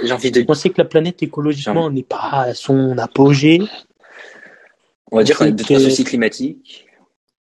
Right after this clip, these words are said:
Speaker 2: Voilà, et qu'il faudrait peut-être limiter, euh, ses consommations, peut-être de clim, de trucs, de machin.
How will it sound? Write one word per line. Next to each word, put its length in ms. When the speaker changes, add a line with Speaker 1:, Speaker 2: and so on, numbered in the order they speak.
Speaker 2:
Voilà, 360
et 80
qu'il 180
faudrait 340
peut-être 340
limiter, 840
euh, 160
ses 220
consommations, 680
peut-être 180
de 120
clim, 460
de 120
trucs, 380
de 100
machin. 420